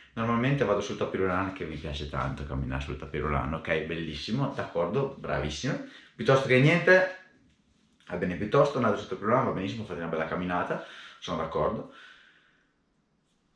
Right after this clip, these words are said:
Però quando finisci di fare una bella camminata, hai bruciato tanto poco a seconda di quando sei andato forte o piano,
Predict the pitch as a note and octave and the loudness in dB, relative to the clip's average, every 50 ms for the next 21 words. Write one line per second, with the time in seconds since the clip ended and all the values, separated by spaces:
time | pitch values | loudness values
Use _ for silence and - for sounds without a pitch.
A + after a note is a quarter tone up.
0 | _ _ _ - F3 D3 C#3+ C#3 C#3 - - A#2+ A2+ G#2+ G#2 - A#2+ B2 B2 - | _ _ _ 6 8 8 8 8 6 2 0 0 0 0 0 0 -2 -2 -2 -2
1 | A2 G#2+ G#2 F#2 F#2+ F#2+ - G#2+ F#2+ F#2 F2 F#2+ G2+ G2+ G2 - F#2+ F#2+ G2 F#2+ | -4 -4 -4 -6 -8 -2 0 2 2 2 2 2 2 2 2 -2 -4 -4 -2 -2
2 | F#2 E2 D#2 D#2+ - D#2 D2 - - - _ _ - F2 F2+ E2+ F2+ F#2 - F#2 | -2 -2 -2 0 -2 -2 -2 -4 -8 -14 _ _ -6 -6 -6 -4 -4 0 2 2
3 | F2 - D#2+ - - G#2 A2+ A#2 - A2+ A2 - G2+ G2+ A2 A2 G#2+ - - - | 2 2 0 0 2 2 2 4 2 -2 0 4 4 6 6 4 2 0 -6 -6
4 | - F#2+ F#2 F#2 - F#2 F#2 E2+ - - F2 E2+ E2+ E2+ - - - E2+ D#2+ - | -4 -4 -4 -4 -4 -4 -4 -6 -6 -6 -4 -4 -4 -6 -6 -2 0 0 0 0
5 | - G2+ - - A2 G2 F#2 G#2 C#3 D3 - - - _ | -2 -4 -2 0 0 2 2 2 0 -2 -2 -6 -14 _